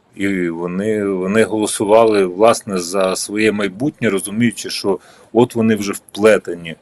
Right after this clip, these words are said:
в європейське життя, там, американське і так далі, і тому вони так і голосують. Вони проєвропейські. А от сама Молдова — це дуже бідна аграрна країна.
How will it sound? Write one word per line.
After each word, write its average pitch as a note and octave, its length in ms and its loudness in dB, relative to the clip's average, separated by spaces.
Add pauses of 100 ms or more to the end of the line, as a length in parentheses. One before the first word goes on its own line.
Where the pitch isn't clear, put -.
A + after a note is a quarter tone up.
(600)
в F2+ 260 -8
європейське A#2 600 2
життя, G2 400 -2
там, F#2+ 220 -4
американське G2 640 0
і - 20 -2
так F2+ 220 -4
далі, D#3+ 340 2
і G#2 40 -2
тому B2 360 -10
вони C#3 220 -10
так - 220 -6
і D3 40 0
голосують. A#2+ 800 -8 (500)
Вони G#2+ 420 -2
проєвропейські. A#2 960 2 (640)
А G#2+ 260 6
от G2+ 200 -4
сама C3+ 360 -2
Молдова — C3+ 520 0
це - 180 -10
дуже B2 320 -8
бідна G2+ 600 -8
аграрна A#2+ 560 -2
країна. F#2 680 -6